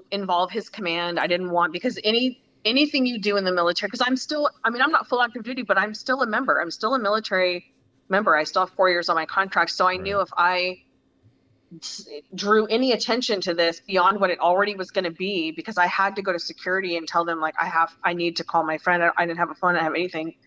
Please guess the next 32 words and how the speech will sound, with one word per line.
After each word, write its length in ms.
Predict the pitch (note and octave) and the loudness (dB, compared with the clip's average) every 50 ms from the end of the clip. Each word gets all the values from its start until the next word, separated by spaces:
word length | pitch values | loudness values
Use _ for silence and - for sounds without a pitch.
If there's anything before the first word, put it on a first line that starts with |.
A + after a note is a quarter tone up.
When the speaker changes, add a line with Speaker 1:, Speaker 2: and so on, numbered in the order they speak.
| _ _ _ _ _ _ _ _ _ - | _ _ _ _ _ _ _ _ _ 0
Speaker 1:
um, 340 | F#3 F#3 E3+ E3 E3 E3+ E3+ | 2 4 4 4 2 0 -4
so 160 | - - G3+ | -6 -4 0
that 120 | F#3 F#3 D#3+ | 2 2 2
I 60 | F3 | 2
had, 160 | G#3 - - | 0 -4 -8
could 80 | - G3+ | -12 -4
have 160 | F#3 E3+ E3 - | -2 -2 -2 -2
some 160 | - F3 E3+ | -6 -8 -6
place 220 | - E3+ E3 E3 | -4 -4 -4 -4
to 100 | - E3+ | -6 -6
go, 360 | E3 F#3 E3+ E3+ D#3+ - - | 0 2 2 4 2 2 0
you 140 | F#3+ G3 F#3 | -2 -4 -4
know? 140 | F3+ F3+ F3+ | -4 -4 -4
So 400 | F3+ - - F3+ E3+ F3 - - _ _ _ _ _ _ _ _ _ | -2 0 2 4 4 4 2 0 _ _ _ _ _ _ _ _ _
there 120 | G#3 G3+ | 2 2
was 160 | G#3+ G#3+ G#3 | 2 0 0
already 400 | G#3+ A#3 G#3+ A3 A3 A3+ A3 A3+ | 0 2 2 4 4 2 2 2
gonna 160 | G3+ G#3+ G3+ G3 | 0 -2 -2 -2
be 140 | F#3 F3+ | -2 -2
an 80 | E3+ E3 | -2 -2
issue. 440 | - E3+ E3+ - - E3+ D#3 D#3 F3 | -4 -8 -8 -8 -6 -6 -6 -6 -8
So 340 | - - - F#3+ F3+ F3+ F3+ | -4 -2 0 2 2 2 2
I 100 | - F3+ | 2 0
ended 200 | G3 G#3 A3 G#3+ | 0 0 0 2
up 120 | G#3 G3+ G3+ - - F#3 | 2 2 0 -2 -8 -2
going 300 | F3+ G3 F#3 F#3 F#3+ G3 | 2 2 2 2 2 -2
to 100 | F#3+ - G#3+ | -4 -2 -2
my 100 | G3 F#3+ | -2 0
work 300 | F3+ F3 F3 E3+ - - | 0 0 0 0 -2 -2
the 80 | F#3+ | -4
next 260 | F3+ F3 E3+ - - - | -4 -4 -6 -8 -4 -2
day 460 | F#3+ F3 E3+ E3 E3 E3 E3 E3+ | 0 2 2 2 2 0 -2 -4